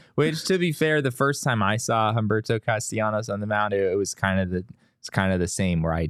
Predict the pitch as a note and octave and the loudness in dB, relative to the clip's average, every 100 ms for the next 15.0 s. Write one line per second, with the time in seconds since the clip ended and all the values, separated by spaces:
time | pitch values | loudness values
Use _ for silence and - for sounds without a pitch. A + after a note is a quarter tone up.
0 | - D#2+ E2 E2 E2 E2+ E2 E2+ E2 E2 | -2 -2 0 0 0 -2 0 0 0 -2
1 | D#2+ E2 E2 D#2 D#2 - _ _ - F2 | -2 -2 -2 0 -4 -6 _ _ -4 0
2 | D#2 D2+ G2+ F2+ E2 E2 F2+ F#2+ - D#2 | 0 0 0 0 0 0 0 0 -2 -4
3 | - - - G2+ G2 G2 - G2 F2+ F2 | -4 -8 -2 0 0 0 2 0 0 0
4 | F#2 F2 - F#2+ E2 - - E2 - - | 0 0 -2 -2 -2 -4 -4 -4 -6 -2
5 | F#2+ F2 F#2 F2+ E2+ D#2+ D#2+ D#2+ E2 D#2 | 0 0 -2 -2 -2 -2 -2 -4 -2 -2
6 | D3+ - B2+ F3 E4 - - C4 A3 - | -2 0 0 -2 -2 -2 -4 -4 -2 -2
7 | - - G3+ G#3 - - - - G#2 A2+ | -2 -2 -2 -2 -4 -12 -8 -2 -2 0
8 | G#2 G#2+ G#2+ G2 A2+ G#2+ F#2+ F2 F#2 D#2+ | -2 0 2 2 0 0 0 0 0 -2
9 | - E2+ - F2+ D#2+ E2 D#2 G2 - F2 | -2 -4 -2 -2 -2 -2 -2 -4 -4 -4
10 | - F2 F2 - - - - - - G2 | -2 -2 -2 -4 -6 -6 -6 -8 -2 -2
11 | D#2+ G2 G#2 A2+ - G#2 G#2+ - F#2+ F2 | 0 0 2 0 -2 -2 0 0 -2 0
12 | E2 E2+ F2+ F2 F2+ F2+ G2 F2+ F#2+ F2 | -2 0 0 0 -2 -2 -2 0 -2 -2
13 | F2 F#2 E2+ F#2 E2+ F#2 G2 G2+ G2 - | -2 -2 -2 -2 -2 0 0 0 -2 -2
14 | G2 G2 F2 F2 - G#2 A2 G#2+ G#2 | -4 -2 0 -2 -2 -4 -2 0 0